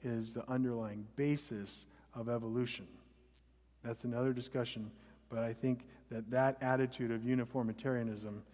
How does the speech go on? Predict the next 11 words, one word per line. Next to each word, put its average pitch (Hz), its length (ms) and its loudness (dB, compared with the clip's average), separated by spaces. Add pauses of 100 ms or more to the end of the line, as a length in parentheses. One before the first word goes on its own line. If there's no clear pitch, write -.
(360)
uh, 101 320 -4 (140)
is 120 460 0 (400)
evolution's 113 640 -4 (1300)
foundation, 113 760 -2
one 113 200 -2
of 110 180 -4
them, 98 200 -10
one 107 120 -8
of 104 160 -8
the 101 80 -10
three. 101 440 -12